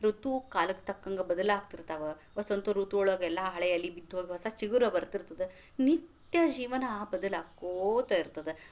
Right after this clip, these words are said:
ಮಂಕುತಿಮ್ಮನ ಕಗ್ಗದೊಳಗ್ ಗೊತ್ತದ, ಚಂದ ಹೇಳ್ಯಾರ ನೋಡ್ರಿ, ಅದ್ ಅದಕ್ಕೆ ನೆನಪಿಲ್ಲ, ಆದ್ರ ಅದ್ರ ಅರ್ಥ ಹೇಳ್ತೀನಿ. ಮಣ್ಣೊಳಗ್ ಮಣ್ಣಾಗಿ ಒಂದ್ ದಿವ್ಸ ಈ ದೇಹ ಹೋಗ್ಬಿಡ್ತದ, ಅಂದ್ರ ಮರಣ ಆದ್ಮೇಲೆ ಅದು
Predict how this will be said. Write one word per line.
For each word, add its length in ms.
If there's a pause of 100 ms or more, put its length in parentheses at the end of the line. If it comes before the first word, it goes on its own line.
(100)
ಮಂಕುತಿಮ್ಮನ 640
ಕಗ್ಗದೊಳಗ್ 560
ಗೊತ್ತದ, 320
ಚಂದ 260
ಹೇಳ್ಯಾರ 240
ನೋಡ್ರಿ, 260
ಅದ್ 100
ಅದಕ್ಕೆ 300
ನೆನಪಿಲ್ಲ, 540
ಆದ್ರ 200 (300)
ಅದ್ರ 200
ಅರ್ಥ 200
ಹೇಳ್ತೀನಿ. 520 (720)
ಮಣ್ಣೊಳಗ್ 520
ಮಣ್ಣಾಗಿ 420
ಒಂದ್ 180
ದಿವ್ಸ 200 (440)
ಈ 140
ದೇಹ 280 (640)
ಹೋಗ್ಬಿಡ್ತದ, 680
ಅಂದ್ರ 200 (280)
ಮರಣ 220
ಆದ್ಮೇಲೆ 300
ಅದು 180